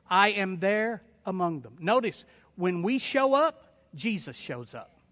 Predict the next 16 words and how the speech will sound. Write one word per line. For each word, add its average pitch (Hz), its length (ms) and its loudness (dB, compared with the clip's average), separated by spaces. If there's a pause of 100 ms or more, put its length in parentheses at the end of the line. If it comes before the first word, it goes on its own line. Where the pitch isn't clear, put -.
(920)
When 196 240 -2
we 262 180 0
show 285 320 2
up, 294 320 0 (160)
Jesus 170 440 -6
shows 139 360 -12
up. 117 160 -14 (760)
Okay, 202 240 -6 (220)
who 269 180 -2
here 208 300 0
has, 185 380 -4
uh, 131 240 -4 (600)
who's 185 180 -6
struggling, 170 720 -2 (140)
somebody's 226 560 -2
struggling 151 800 -6